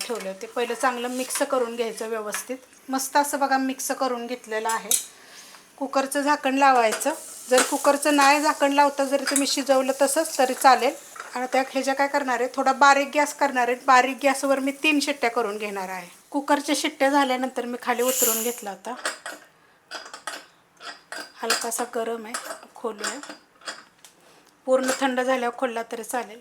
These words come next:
मी थोडं गरममध्येच खोललेला आहे. बघा मस्त असा होतो. आपल्याला जास्त असा पातळ करायचा. आता हे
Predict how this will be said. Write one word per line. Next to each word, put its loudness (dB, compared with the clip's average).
मी -20
थोडं -10
गरममध्येच -8
खोललेला -8
आहे. -14
बघा -14
मस्त -12
असा -10
होतो. -20
आपल्याला -4
जास्त -6
असा -4
पातळ 2
करायचा. -2
आता -6
हे -4